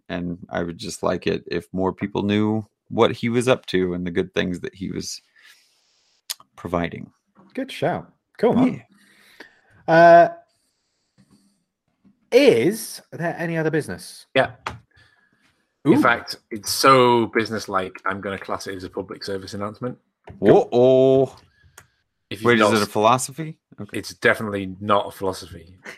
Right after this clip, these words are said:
Speaker 2: Is it the YouTube tax form?
Speaker 3: Uh, no, fuck you. If you haven't listened to me the past three weeks,
Speaker 2: <laughs>
Speaker 3: you deserve to get screwed over. Um, if you've not seen Mortal Kombat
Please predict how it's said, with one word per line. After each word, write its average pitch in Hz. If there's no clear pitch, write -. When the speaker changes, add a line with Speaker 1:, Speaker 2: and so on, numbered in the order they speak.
Speaker 2:
Is 139
it 143
the 127
YouTube 127
tax 123
form? 85
Speaker 3:
Uh, -
no, 127
fuck -
you. 104
If 98
you 135
haven't 135
listened 120
to 113
me 113
the 104
past -
three 92
weeks, 90
Speaker 2:
<laughs> 127
Speaker 3:
you 101
deserve 95
to 95
get -
screwed 90
over. 90
Um, 110
if 120
you've 117
not 120
seen 98
Mortal 98
Kombat 98